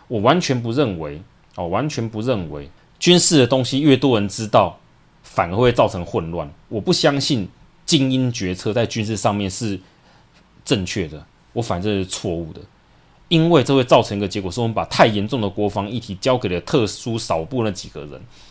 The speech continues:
而这些人的意识形态跟他们的国家的认同，其实我必须讲，在台湾的军事界里面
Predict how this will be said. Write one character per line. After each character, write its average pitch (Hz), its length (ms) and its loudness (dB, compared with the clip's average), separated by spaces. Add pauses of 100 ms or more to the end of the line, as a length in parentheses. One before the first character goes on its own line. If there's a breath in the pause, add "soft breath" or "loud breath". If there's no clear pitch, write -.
而 123 100 -2
这 190 140 4
些 170 180 6
人 120 220 2
的 104 100 0
意 156 160 0
识 131 180 -2
形 98 280 -6
态 92 280 -2 (400 soft breath)
跟 123 140 -4
他 151 120 4
们 117 140 2
的 101 80 2
国 101 240 -2
家 117 220 4
的 104 160 2
认 107 280 2
同， 78 260 -10
其 101 160 -6
实 107 140 -4
我 92 140 -4
必 104 140 -8
须 107 140 -4
讲， 85 200 -8 (360 soft breath)
在 135 100 -2
台 117 120 2
湾 127 120 4
的 117 80 2
军 123 180 -2
事 120 160 -4
界 107 200 -2
里 80 80 -10
面 90 280 -4